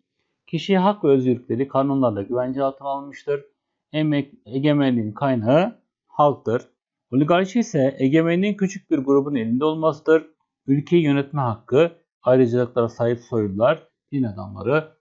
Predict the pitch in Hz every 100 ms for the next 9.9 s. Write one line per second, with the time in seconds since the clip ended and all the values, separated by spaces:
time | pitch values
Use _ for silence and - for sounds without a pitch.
0 | _ 113 117 147 - 107 95 - 113 -
1 | 113 92 107 147 170 170 _ _ _ _
2 | _ _ _ 139 131 127 107 131 - _
3 | _ 139 165 190 190 240 226 233 214 185
4 | 143 120 120 120 131 143 - 175 175 -
5 | 139 123 - 156 143 143 - 160 139 120
6 | - 143 151 110 107 117 156 143 131 123
7 | 151 185 - _ _ _ _ 131 135 143
8 | 120 107 107 123 123 - 113 113 139 170
9 | 180 _ _ _ 147 135 131 131